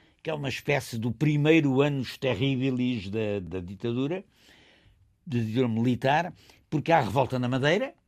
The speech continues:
e há a revolta do vinte e seis de agosto de trinta e um em Lisboa, e atenção, é uma revolta novamente com barricadas, com tiroteio, com fogo de artilharia sobre a cidade, quer dizer, coisa, é uma guerra civil,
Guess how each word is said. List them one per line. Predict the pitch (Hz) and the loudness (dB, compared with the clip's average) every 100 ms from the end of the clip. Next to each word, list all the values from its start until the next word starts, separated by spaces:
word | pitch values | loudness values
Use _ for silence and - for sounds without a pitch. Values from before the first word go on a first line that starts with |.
| - | -6
e | 147 135 | 2 8
há | 135 151 | 8 8
a | 175 135 | 6 2
revolta | 123 101 143 147 | 0 4 2 2
do | 135 123 | -2 0
vinte | 143 123 | 0 -2
e | |
seis | - 143 110 | 0 0 2
de | |
agosto | 139 147 - | -2 -2 -6
de | - | -8
trinta | 147 135 143 | -8 -2 0
e | 156 | 0
um | 165 175 | -2 -2
em | 147 | -2
Lisboa, | 175 147 196 233 254 - - - | 0 2 4 4 2 -8 -20 -4
e | 175 | -2
atenção, | 214 233 - 170 151 - - - - | 0 0 2 0 0 -10 -20 -20 -4
é | 110 | -2
uma | 110 117 | 0 -2
revolta | 110 104 147 147 202 - _ - | -2 4 4 4 0 -2 _ -4
novamente | 123 147 190 151 135 117 143 - | 4 8 8 8 2 2 0 -4
com | - 113 | -6 -2
barricadas, | 104 101 160 143 165 175 147 123 113 | 0 0 0 2 4 2 0 -2 -2
com | - 98 104 | -6 -6 -4
tiroteio, | - 127 110 - 143 160 160 151 - - - _ | -2 -2 0 2 4 6 6 4 0 -8 -20 _
com | 135 123 120 117 | 0 0 0 -2
fogo | 110 - 190 131 | -2 8 8 8
de | 123 | 2
artilharia | 139 120 131 131 131 | 2 2 2 2 0
sobre | 117 120 110 | -2 -4 -4
a | 120 | -6
cidade, | 143 156 175 175 143 | -6 -6 -4 -4 -6
quer | - 165 | -6 -6
dizer, | 151 143 | -6 -8
coisa, | 180 175 214 208 - | -6 -4 -2 -4 -4
é | 160 | -4
uma | 185 | -4
guerra | 247 277 - | -6 -6 -6
civil, | - 175 339 - | -6 -6 -6 -8